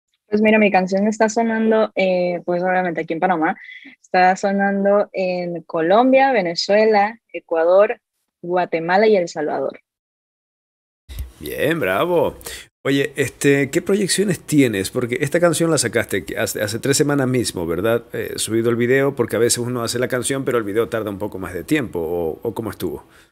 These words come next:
Speaker 1: Yo subí a plataformas la canción a las doce para que las personas escucharan toda la canción, porque pues ya había subido previews, de repente las personas estaban como que, "Ay, pero ¿cuál es la canción?".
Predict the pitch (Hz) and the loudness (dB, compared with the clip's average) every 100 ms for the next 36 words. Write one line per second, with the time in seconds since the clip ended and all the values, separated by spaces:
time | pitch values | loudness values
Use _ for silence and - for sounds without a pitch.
0 | _ _ _ _ _ _ _ _ _ _ | _ _ _ _ _ _ _ _ _ _
1 | _ 190 180 214 220 254 247 262 254 247 | _ -8 2 4 6 4 4 4 4 4
2 | 247 247 226 208 185 190 196 214 220 208 | 2 0 0 -2 -4 -4 -2 -4 -4 -2
3 | 214 202 175 185 202 202 180 202 240 220 | -2 -2 -2 2 2 2 2 2 0 -2
4 | 175 165 165 160 175 185 196 - - 170 | -4 -10 -12 -10 -8 -8 -8 -6 -4 -4
5 | 170 175 185 165 160 196 220 254 196 - | 0 2 2 0 -2 0 2 4 4 2
6 | - - - - 226 226 240 254 262 233 | -14 -20 -10 4 6 8 6 6 6 6
7 | 214 220 220 277 269 262 233 233 233 233 | 6 4 2 2 4 2 2 4 6 4
8 | 208 202 190 185 202 202 202 190 180 190 | 2 0 -2 -2 -2 -2 -4 -6 -8 -8
9 | 185 175 175 196 190 196 240 262 269 226 | -4 -4 0 0 2 0 2 4 4 6
10 | 220 233 240 185 202 240 262 254 254 | 4 2 2 0 0 2 4 4 0